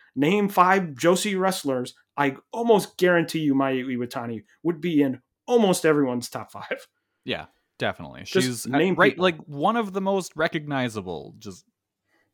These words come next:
Speaker 2: come on, you can beat her. It doesn't matter, Rossi. What are you doing?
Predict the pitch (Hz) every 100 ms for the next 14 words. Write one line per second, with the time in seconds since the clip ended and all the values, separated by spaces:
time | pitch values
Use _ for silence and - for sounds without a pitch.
0 | _ - 156 127 127 127 139 139 147 147
1 | 123 117 - 156 139 123 110 180 185 151
2 | 123 120 110 95 107 101 170 156 101 -
3 | 262 202 127 85